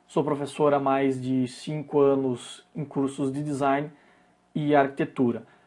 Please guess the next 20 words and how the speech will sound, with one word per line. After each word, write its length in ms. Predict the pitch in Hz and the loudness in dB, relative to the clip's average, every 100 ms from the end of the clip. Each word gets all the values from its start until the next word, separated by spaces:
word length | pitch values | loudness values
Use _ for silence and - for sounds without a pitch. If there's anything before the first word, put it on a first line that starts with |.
| _ | _
O 120 | - 143 | -6 2
que 160 | - | 8
eu 80 | 190 | 8
vou 160 | 165 170 | 8 0
explicar 400 | 170 151 - 139 | 0 -4 -2 0
pra 120 | 143 | 0
vocês 720 | 135 135 143 127 113 - - _ _ _ _ _ _ _ _ _ - | 0 0 0 0 -2 -10 -20 _ _ _ _ _ _ _ _ _ -10
na 540 | 143 135 131 127 127 | -6 0 4 6 6
palestra 540 | 127 - 135 143 - 143 | 4 4 6 4 2 0
de 100 | 127 | 2
hoje 440 | 143 143 - - _ _ _ - | 4 4 2 -6 _ _ _ 0
é 80 | |
um 80 | 147 | 0
pouco 340 | 143 156 151 135 | 2 2 2 -4
sobre 580 | - 156 151 131 - - | -4 2 2 2 -2 0
a 80 | 160 | 2
metodologia 880 | 147 156 143 143 143 127 147 143 131 135 | 2 2 2 2 2 0 -2 -2 -2 -8
do 160 | 156 143 | -6 -4
Bruno 320 | 139 151 156 | -2 -2 -2
Munari, 500 | 156 156 123 110 107 | -2 0 -2 -2 -10